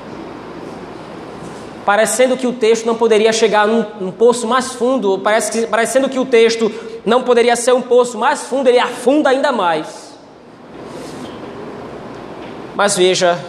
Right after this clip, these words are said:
novamente,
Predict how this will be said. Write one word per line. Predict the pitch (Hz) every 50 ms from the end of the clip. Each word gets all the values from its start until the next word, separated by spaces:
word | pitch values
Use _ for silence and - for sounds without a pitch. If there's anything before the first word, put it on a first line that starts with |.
| - - - - - - - - - - - - - - - - - - - - - - - - - - - - - - - - - - - - - -
novamente, | 202 214 214 214 - 185 160 170 180 185 185 - - - -